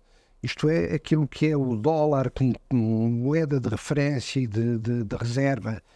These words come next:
que o euro de alguma forma veio complementar, mas nunca chegou a atingir, eh, aquilo que é o, ainda a, a pujança do dólar, começam a aparecer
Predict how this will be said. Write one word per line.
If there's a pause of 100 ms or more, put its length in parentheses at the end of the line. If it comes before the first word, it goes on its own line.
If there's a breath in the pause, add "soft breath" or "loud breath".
(320 soft breath)
que
o
euro
de
alguma
forma
veio
complementar, (300 soft breath)
mas
nunca
chegou
a
atingir,
eh,
aquilo
que
é
o, (420)
ainda (760)
a,
a
pujança
do
dólar, (380 soft breath)
começam
a
aparecer